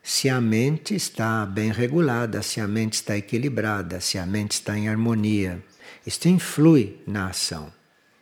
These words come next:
E o início desta ação bem equilibrada é você estar consciente do que está fazendo. Eu não devo estar fazendo esse gesto assim sem perceber. Eu, para fazer assim,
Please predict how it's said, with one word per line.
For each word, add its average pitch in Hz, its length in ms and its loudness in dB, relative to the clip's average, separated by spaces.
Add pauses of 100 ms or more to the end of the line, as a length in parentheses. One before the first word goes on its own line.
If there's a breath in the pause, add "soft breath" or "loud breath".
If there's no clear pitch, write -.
(800 soft breath)
E 120 220 2
o 127 100 4
início 160 640 6
desta 113 520 2
ação 117 420 2
bem 117 220 4
equilibrada 127 840 0
é 226 260 0
você 156 480 2
estar 196 260 -2
consciente 202 600 0
do 214 100 0
que - 60 -6
está - 180 -2
fazendo. 131 720 -2 (1000)
Eu 151 100 6
não 175 140 6
devo 226 180 4
estar 156 220 0
fazendo 120 380 0
esse 110 260 -4
gesto 107 420 -4
assim 104 300 -6
sem 101 200 -4
perceber. 92 680 -8 (720)
Eu, 185 140 -2
para 175 120 0
fazer 104 360 0
assim, 175 500 -2